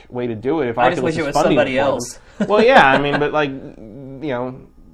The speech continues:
Speaker 1: they're not making everything for us. They're trying to, they're trying to figure out, you know, and, and, you know, it could be very advantageous for a company like Insomniac to kind of be the first penguin,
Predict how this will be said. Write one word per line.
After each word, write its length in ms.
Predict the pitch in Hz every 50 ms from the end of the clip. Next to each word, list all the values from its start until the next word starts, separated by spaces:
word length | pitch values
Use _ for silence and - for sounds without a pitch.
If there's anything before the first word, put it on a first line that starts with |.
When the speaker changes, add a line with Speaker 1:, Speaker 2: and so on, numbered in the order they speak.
| - 135
Speaker 1:
they're 140 | - 143 147
not 120 | 147 123
making 280 | 131 139 143 139 131 127
everything 340 | 123 127 127 123 127 127 123
for 200 | 123 - 107 117
us. 300 | 131 123 120 113 - -
They're 100 | 117 110
trying 220 | - 120 117 113
to, 200 | 107 107 101 -
they're 120 | 104 120 113
trying 180 | - 135 127
to 80 | 117 110
figure 340 | - - 135 120 117 117 113
out, 180 | 113 117 -
you 100 | 123 123
know, 140 | 113 113 120
and, 160 | 123 95 -
and, 300 | 117 127 127 123 123 - - _ -
you 100 | 135 123
know, 80 | 120
it 100 | 131 131
could 240 | - - 175 165 139
be 100 | 143 147
very 240 | 127 139 139 143 143 139
advantageous 720 | 139 139 131 143 135 135 131 - 156 196 233 175 120 -
for 160 | - 117 113
a 40 | 110
company 320 | - 123 110 - 113 107
like 180 | 104 107 104 104
Insomniac 520 | 107 95 - 113 110 107 110 110 110 - - - - - - - -
to 360 | - 143 135 131 127 104 123 117 -
kind 160 | - 143 143
of 120 | 131 117 107
be 260 | 139 156 170 165 160
the 100 | 135 127
first 360 | - - 131 120 117 - -
penguin, 580 | - 143 135 127 120 120 113 110 107 110 107